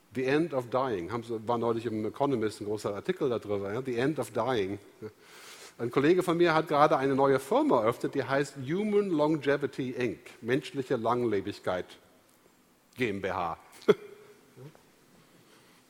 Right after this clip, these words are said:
Crazy. Also,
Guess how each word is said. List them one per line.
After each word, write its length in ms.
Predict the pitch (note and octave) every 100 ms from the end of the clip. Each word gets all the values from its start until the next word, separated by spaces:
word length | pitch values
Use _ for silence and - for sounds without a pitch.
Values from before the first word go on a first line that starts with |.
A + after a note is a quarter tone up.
| _ _ _ - - _ _ _ -
Crazy. 440 | F#3 A3 C3 G2+ - - - - - - - - - - - - - - _
Also, 380 | E3 D#3+ F3